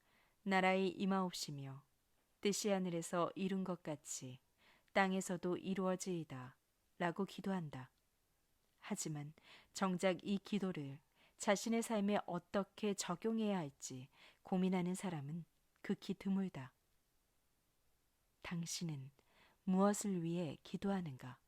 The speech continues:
"나라의 임하옵시며의" 의미가 "주여, 제 나라가 사라지게 하시고 하나님 나라가 임하게 하소서"라고 뜻풀이를 해주어야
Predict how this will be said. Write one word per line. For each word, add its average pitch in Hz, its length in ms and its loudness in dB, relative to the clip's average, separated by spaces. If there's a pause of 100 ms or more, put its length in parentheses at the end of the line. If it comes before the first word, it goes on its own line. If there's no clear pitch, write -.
(1200)
"나라의 190 580 4
임하옵시며의" 151 1000 0 (440)
의미가 170 560 0 (640)
"주여, 139 480 -4 (560)
제 190 200 4
나라가 170 520 2
사라지게 220 560 -2
하시고 139 540 -8 (640)
하나님 220 460 4
나라가 151 640 -2 (200)
임하게 190 420 2
하소서"라고 151 1400 -6 (360)
뜻풀이를 185 600 0
해주어야 175 680 -2